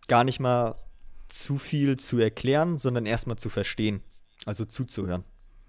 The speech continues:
Warum hat die Person keine Ahnung? Warum, warum hat sie vielleicht nie Sport gemacht? Warum hat sie Angst davor?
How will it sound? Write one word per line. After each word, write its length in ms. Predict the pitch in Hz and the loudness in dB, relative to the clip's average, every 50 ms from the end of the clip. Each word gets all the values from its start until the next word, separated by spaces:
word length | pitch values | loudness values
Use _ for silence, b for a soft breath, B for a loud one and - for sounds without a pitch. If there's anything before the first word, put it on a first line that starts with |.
| - - _ - b b b b b b - - | -20 -20 _ -16 b b b b b b -10 -6
Warum 260 | 107 107 107 120 120 | -2 0 0 2 2
hat 140 | 123 120 - | 2 2 0
die 40 | 117 | 0
Person 340 | - 120 110 107 120 117 110 | 0 0 0 2 0 0 0
keine 280 | 117 113 110 110 107 | 0 0 0 0 0
Ahnung? 340 | 101 101 107 113 117 110 104 | 0 0 0 0 -2 -2 -2
Warum, 360 | 104 101 98 113 123 123 123 - - - - | -2 0 0 0 0 0 0 -2 -4 -10 -4
warum 300 | - 120 117 113 120 117 | 2 2 2 2 2 2
hat 120 | 117 113 - | 0 0 -2
sie 100 | - 113 | -4 -4
vielleicht 420 | - 120 113 110 110 - - - - - - - - - - - | 0 2 2 2 2 -2 -8 -16 -20 -20 -20 -18 -16 -16 -10 -4
nie 240 | 135 131 131 135 131 | 0 0 0 2 0
Sport 520 | - - - - 127 123 123 117 - - | -2 -4 -2 2 4 4 4 4 2 -4
gemacht? 360 | - 120 117 120 117 113 - | -4 0 0 0 0 0 -2
Warum 180 | 117 107 110 107 | -2 -2 -2 -2
hat 120 | 110 - | -4 -2
sie 120 | - 110 - | 0 0 0
Angst 340 | 104 113 107 - - - | 0 0 -2 -6 -8 -6
davor? 420 | - 98 - - 90 87 82 - | -6 -8 -4 -4 -4 -4 -4 -6